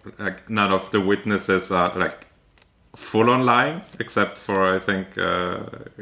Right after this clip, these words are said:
Kettleback and, like, the one lady who just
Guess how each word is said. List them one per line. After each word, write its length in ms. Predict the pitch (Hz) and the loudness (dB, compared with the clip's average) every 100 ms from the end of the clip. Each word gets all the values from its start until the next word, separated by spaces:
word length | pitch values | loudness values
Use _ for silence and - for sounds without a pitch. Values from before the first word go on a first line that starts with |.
| 98 - | -16 -6
Kettleback 600 | 92 - - 95 95 - | -6 -6 -2 0 0 0
and, 200 | 98 92 | -4 -2
like, 260 | 98 95 | -4 -2
the 100 | - | 2
one 220 | 101 95 95 | 2 4 4
lady 220 | 92 92 | 4 4
who 200 | 92 90 - | 0 -2 -4
just 280 | 101 92 | -4 -4